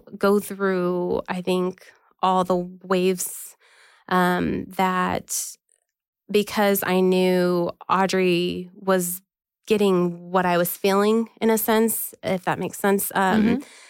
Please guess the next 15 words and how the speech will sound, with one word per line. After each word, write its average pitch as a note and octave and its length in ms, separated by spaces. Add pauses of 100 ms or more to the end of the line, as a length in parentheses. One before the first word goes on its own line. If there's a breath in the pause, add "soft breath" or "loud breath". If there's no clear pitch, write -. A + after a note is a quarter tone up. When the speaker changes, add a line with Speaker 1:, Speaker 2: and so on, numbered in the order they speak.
(140 loud breath)
Speaker 1:
that F#3+ 440
I G3+ 200
had F#3+ 380
to F#3 1080 (100)
keep G#3 280
my F3+ 120
stress F3 480
and F#3 80
my E3+ 80
anxiety F3 540
and F3+ 100
all F3 120
that F3+ 180
down G3 320
because F3+ 600